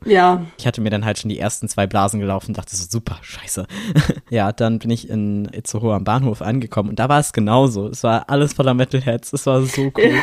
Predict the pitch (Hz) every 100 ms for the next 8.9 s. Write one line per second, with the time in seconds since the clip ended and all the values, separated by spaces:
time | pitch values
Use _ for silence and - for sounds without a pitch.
0 | - - 339 - 277 294 269 370 440 -
1 | 107 117 110 104 95 104 165 165 - 139
2 | 127 127 127 123 123 - 101 104 - 104
3 | 117 107 104 101 - - 95 87 - _
4 | _ _ - - 113 107 101 101 101 98
5 | 92 123 143 _ - 110 101 101 - 95
6 | 98 95 98 92 117 107 101 98 95 95
7 | 92 92 - 104 - 107 98 95 92 90
8 | 95 95 92 90 - 90 - 98 107